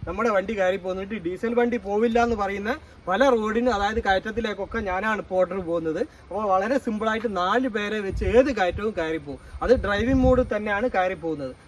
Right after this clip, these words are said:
പവർ മോഡിലേക്ക് ഞാൻ ഇതുവരെ ഒരു കയറ്റവും കയറ്റാൻ വേണ്ടിയിട്ട് പവർ മോഡ് ഉപയോഗിച്ചിട്ടില്ല. കാരണം ഇത് അല്ലാതെ തന്നെ ഡ്രൈവിംഗ് മോഡ്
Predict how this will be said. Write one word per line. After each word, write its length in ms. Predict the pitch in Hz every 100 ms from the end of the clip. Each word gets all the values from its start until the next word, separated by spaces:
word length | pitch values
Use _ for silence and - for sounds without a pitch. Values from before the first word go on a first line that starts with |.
| -
പവർ 220 | 175 196
മോഡിലേക്ക് 400 | 220 247 254 247
ഞാൻ 240 | 233 220 220
ഇതുവരെ 320 | 202 233 220
ഒരു 120 | 226
കയറ്റവും 420 | 220 190 220 214 196
കയറ്റാൻ 320 | 180 196 196
വേണ്ടിയിട്ട് 280 | 185 190 185
പവർ 260 | 175 175
മോഡ് 200 | 185 214
ഉപയോഗിച്ചിട്ടില്ല. 680 | 196 196 240 208 190 139 123 - - -
കാരണം 140 | 170 208
ഇത് 140 | 202
അല്ലാതെ 500 | 202 190 226 247 226
തന്നെ 140 | 214 240
ഡ്രൈവിംഗ് 400 | 202 190 233 220
മോഡ് 140 | 208